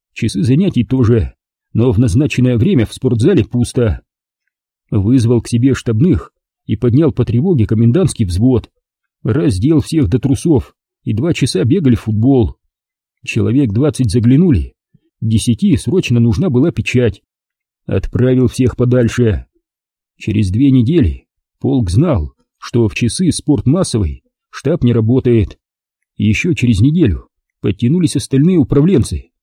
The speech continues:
Народу уже хватает. Гоняем между собой, одна команда на вылет. Мяч вылетает в коридор и прямо под ноги командиру полка.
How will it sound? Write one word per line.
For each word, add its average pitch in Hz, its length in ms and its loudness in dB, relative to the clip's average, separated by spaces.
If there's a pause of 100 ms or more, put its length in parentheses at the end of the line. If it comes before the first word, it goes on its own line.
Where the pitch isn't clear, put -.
(380)
Народу 127 460 0
уже 147 280 2
хватает. 135 580 -2 (440)
Гоняем 160 580 2
между 139 300 2
собой, 143 460 0
одна 123 320 -2
команда 151 420 2
на 120 120 2
вылет. 127 420 2 (1200)
Мяч 120 420 0
вылетает 110 500 0
в - 60 -20
коридор 123 540 0 (340)
и 107 160 0
прямо 151 300 0
под 185 180 -2
ноги 113 220 2
командиру 117 420 0
полка. 113 560 -2